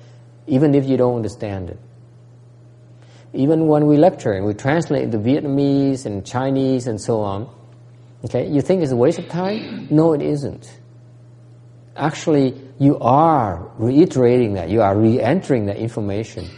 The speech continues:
in a diff-, different language, in your psyche, in your consciousness.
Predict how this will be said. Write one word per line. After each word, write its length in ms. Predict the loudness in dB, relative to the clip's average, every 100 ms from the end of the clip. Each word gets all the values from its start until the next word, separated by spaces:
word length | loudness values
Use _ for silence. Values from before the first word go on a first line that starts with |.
| -4
in 120 | -2
a 40 | -2
diff-, 260 | -4 -6
different 260 | -6 -6 -6
language, 400 | -4 -4 -6 -8
in 220 | -4 -2
your 100 | -2
psyche, 540 | -4 -4 -4 -6 -10 -8
in 100 | -6
your 100 | -6
consciousness. 760 | -6 -8 -6 -12 -12 -16 -16